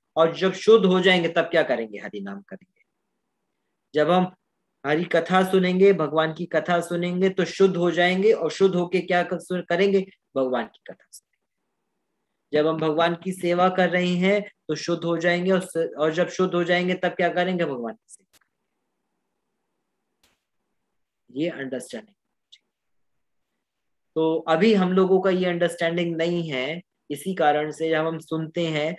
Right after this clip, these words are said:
तो भी हमारे कान पे जू नहीं लगती,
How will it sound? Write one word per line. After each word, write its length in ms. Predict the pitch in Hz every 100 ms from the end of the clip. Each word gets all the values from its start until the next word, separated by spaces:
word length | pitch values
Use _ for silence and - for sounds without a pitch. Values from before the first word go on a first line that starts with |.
| - _ -
तो 180 | 165 165
भी 440 | 147 139 165 185 - _ _
हमारे 340 | 135 143 143 160
कान 400 | 160 135 143 147
पे 140 | 156
जू 220 | 143 131
नहीं 140 | 101 90
लगती, 200 | -